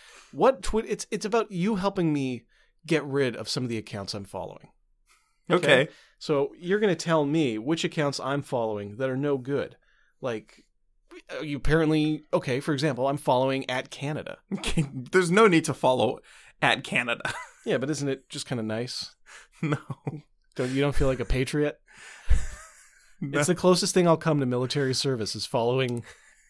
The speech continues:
Speaker 1: following my country's Twitter account.
Speaker 2: <laughs> I only follow accounts that I want to read every single tweet from.
Speaker 1: That's a really good point. What if they're very attractive?
Speaker 2: What are you talking about?
Speaker 1: Um,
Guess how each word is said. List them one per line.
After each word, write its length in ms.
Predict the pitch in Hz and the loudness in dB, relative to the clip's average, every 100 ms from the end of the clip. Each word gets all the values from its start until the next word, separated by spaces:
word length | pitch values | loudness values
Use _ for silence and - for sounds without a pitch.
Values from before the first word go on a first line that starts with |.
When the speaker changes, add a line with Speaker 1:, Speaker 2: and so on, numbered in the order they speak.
| _ - | _ -2
Speaker 1:
following 400 | 139 131 135 131 | 0 2 0 0
my 100 | 120 | -2
country's 420 | 135 123 127 113 | -4 -6 -8 -10
Twitter 320 | - 120 113 | -8 -4 -4
account. 680 | 104 104 92 - - 214 - - | -6 -10 -2 0 4 2 0 -10
Speaker 2:
<laughs> 140 | - | 4
I 160 | - 262 | 10 10
only 420 | - 190 185 190 | 10 6 6 4
follow 580 | 180 151 147 151 147 127 | 6 6 8 8 8 6
accounts 460 | 123 139 120 147 - | 4 4 4 2 2
that 120 | - | 4
I 80 | 123 | 4
want 240 | 123 127 | 4 -2
to 120 | 131 123 | -2 -4
read 240 | 123 117 | -4 0
every 320 | 120 113 117 | 0 0 -2
single 260 | - 107 101 | -4 -6 -6
tweet 300 | 107 95 - | -6 -8 -10
from. 300 | - - 127 _ _ _ _ _ _ - _ _ _ | -14 -14 -18 _ _ _ _ _ _ -20 _ _ _
Speaker 1:
That's 220 | 127 123 | -8 -4
a 60 | 123 | -2
really 180 | 120 113 | -2 -4
good 140 | 107 | -6
point. 320 | 120 110 110 _ _ _ _ _ - | -6 -6 -8 _ _ _ _ _ -2
What 120 | 156 | 0
if 120 | 165 | 0
they're 100 | 175 | -2
very 240 | 147 135 | 0 0
attractive? 600 | 117 113 101 - - - _ _ _ _ _ - | -2 -6 -8 -8 -18 -20 _ _ _ _ _ -8
Speaker 2:
What 100 | 143 | -6
are 40 | |
you 80 | 147 | -4
talking 240 | 131 123 | -4 -6
about? 260 | 104 - - _ _ _ _ - - _ _ - | -8 -12 -14 _ _ _ _ -20 -20 _ _ -8
Speaker 1:
Um, 420 | 123 117 117 | -6 -4 -6